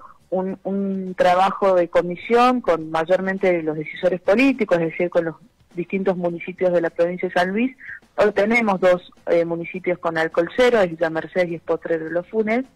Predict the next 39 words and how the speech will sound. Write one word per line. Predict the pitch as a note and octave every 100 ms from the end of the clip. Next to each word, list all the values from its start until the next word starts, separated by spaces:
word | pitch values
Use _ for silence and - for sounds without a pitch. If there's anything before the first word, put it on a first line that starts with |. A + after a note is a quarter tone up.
| _ _ _ _ _ -
y | G3
para | D#3 D3+
ser | F3 F3
gráfico | F#3+ A3 A3 G3 E3
y |
para | D#3+ E3 E3+
que |
se | E3+
entienda | E3 E3+ F#3 F#3
un |
poco | - F3+ F#3 F3 - - - - -
por | E3
qué | -
buscamos | F#3 F#3+ F#3 F#3 F3+
dar | F3 F3+
un | F3+
consenso | F3 F3 F#3 F#3 F#3+
de | F3+ F3
diputados, | F3 F#3+ G3+ G3 G#3 A#3+ - - - - -
si | F#3+
uno | F#3+ F#3+
circula | F3 - G#3 G3
hoy | G#3 A3
por | F#3
el | F3
circuito | - E3+ G3 F#3+ F#3
de |
Potrero | F3+ F3+ F#3 F#3+ F#3
de | F#3
los | G3
Funes, | - G#3 A#3 A#3 - - -
la | F#3 F3
legislación | E3+ - F3 E3 D#3+ G3 F#3+ G3 - _
sobre | - G3 F#3 F3
el | F3
circuito | F3+ - A#3+ G3 F3+ -
es | G#3
la | G3+
provincial, | - F3 F#3 - A3 G#3